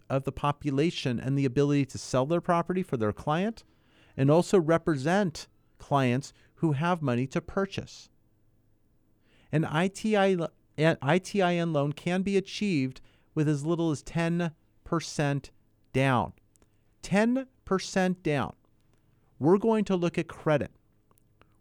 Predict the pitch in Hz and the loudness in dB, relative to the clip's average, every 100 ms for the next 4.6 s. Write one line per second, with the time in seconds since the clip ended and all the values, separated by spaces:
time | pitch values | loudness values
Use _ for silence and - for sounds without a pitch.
0 | - 120 127 131 127 127 - 143 156 175 | -2 2 4 2 2 -2 -2 0 0 -2
1 | 135 113 - 135 151 170 - 117 104 113 | -6 -10 -2 0 2 -2 -6 -4 -2 0
2 | 143 143 143 143 - 156 165 180 175 156 | 0 2 0 -2 -2 -2 0 -2 -4 -2
3 | 143 151 - 160 127 143 143 107 147 180 | -2 -2 -4 -4 0 0 0 -2 -2 -2
4 | - 135 135 165 170 - | -2 -2 0 -2 -4 -10